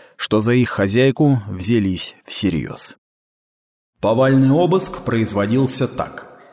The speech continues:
Следователь или член суда, приехав на место, составлял список лиц, которые могли быть свидетелями.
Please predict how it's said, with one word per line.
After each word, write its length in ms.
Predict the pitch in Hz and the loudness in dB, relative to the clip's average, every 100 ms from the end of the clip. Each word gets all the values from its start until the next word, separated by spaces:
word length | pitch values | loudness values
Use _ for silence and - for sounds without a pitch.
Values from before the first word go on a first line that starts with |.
| _ | _
Следователь 720 | - - 110 131 143 147 147 151 | -6 -2 0 2 0 0 -2 -2
или 240 | 196 143 | -2 -2
член 320 | - 113 107 | -2 -2 -2
суда, 400 | 98 101 95 139 | -2 -4 -2 0
приехав 600 | 165 160 80 92 - 85 78 | -2 -4 -6 -4 -4 -6 -4
на 100 | 90 | -2
место, 720 | 123 139 - 135 - - - | 0 0 -2 -4 -6 -18 -12
составлял 520 | - 139 156 185 226 196 | -6 -4 -2 0 0 0
список 440 | - 180 - - | -2 -4 -4 -2
лиц, 260 | 139 - - | -2 -2 -4
которые 400 | 101 104 120 120 | -4 -2 0 0
могли 320 | 117 117 147 | 0 0 2
быть 180 | 143 147 | 0 -2
свидетелями. 1000 | - 104 160 117 73 76 67 62 - | -2 -2 0 0 -2 -6 -8 -10 -14